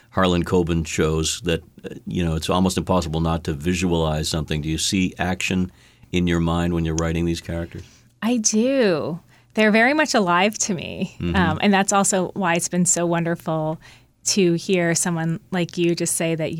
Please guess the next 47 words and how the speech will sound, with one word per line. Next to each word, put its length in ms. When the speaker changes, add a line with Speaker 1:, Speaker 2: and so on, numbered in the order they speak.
Speaker 2:
love 180
the 80
book. 440
I 80
mean, 200
it's, 280
they, 200
to 160
me, 240
they 160
were 120
alive 480
in 100
my 120
head 280
for 180
so 280
long. 600
So 240
it's 120
just 160
such 160
a 60
joy 360
to, 240
to, 540
for 120
other 240
people 340
to 160
meet 260
them. 320
Speaker 1:
Have 260
you, 520
as 240
a, 200
a, 180
obviously 440
as 120
a, 260
as 140
an 80
author, 360
but 160
also 320
as 140
a, 120